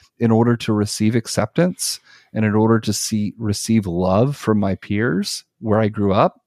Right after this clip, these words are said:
I couldn't receive. So the only place that I could find that acceptance and love was the church.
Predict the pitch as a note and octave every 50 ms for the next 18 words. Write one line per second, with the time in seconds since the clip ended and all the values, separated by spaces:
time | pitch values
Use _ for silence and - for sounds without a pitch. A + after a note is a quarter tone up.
0 | _ _ _ _ _ _ _ _ _ _ - A2 A2 - - C#3+ C3 - - G#2
1 | G2+ - - - C#3+ A#2 - - - - - _ _ _ _ _ - - - B2+
2 | A#2 A2+ G#2+ A2+ - - C3 C3+ C3 B2 - - C3 A#2 A#2 - - A#2 A2 G#2+
3 | G#2 - - - - D3+ D#3+ E3+ - A#2+ G#2 F#2+ F#2+ G2 F#2+ F#2 - - - F2
4 | - G2 F#2 - F#2+ F#2+ F#2 F#2+ F#2 F2+ F2+ F#2 F#2+ G#2+ - _ _ _ _ _
5 | - A2 G#2+ G#2+ A#2 A2+ A2+ A#2 A2+ - - - G2+ - - - D#2 - - _
6 | - - - -